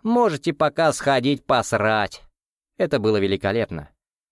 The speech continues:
Да, но, возможно, Ноди выбрал не лучший путь для завоевания американской аудитории. Двадцать первого октября в Лос-Анджелесе Слейд выступали в Лонг-Бич Конвеншн Центр на разогреве у рок-группы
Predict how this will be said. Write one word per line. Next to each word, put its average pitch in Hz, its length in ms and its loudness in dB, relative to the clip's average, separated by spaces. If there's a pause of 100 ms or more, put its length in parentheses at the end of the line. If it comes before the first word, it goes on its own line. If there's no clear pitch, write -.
(180)
Да, 104 400 -2
но, 82 280 -4
возможно, 117 500 -2
Ноди 127 280 0
выбрал 135 380 2
не 143 160 2
лучший 139 340 0
путь 135 300 -2
для 123 160 0
завоевания 110 680 2
американской 104 840 -2
аудитории. 92 840 -2 (760)
Двадцать 143 600 -2
первого 143 400 2
октября 113 800 0
в 110 60 -6
Лос-Анджелесе 127 880 0 (320)
Слейд 151 560 0
выступали 143 760 2
в 110 140 -4
Лонг-Бич 131 880 2
Конвеншн 107 580 0
Центр 95 520 -4 (480)
на 120 100 0
разогреве 120 600 2
у 135 120 0
рок-группы 127 640 0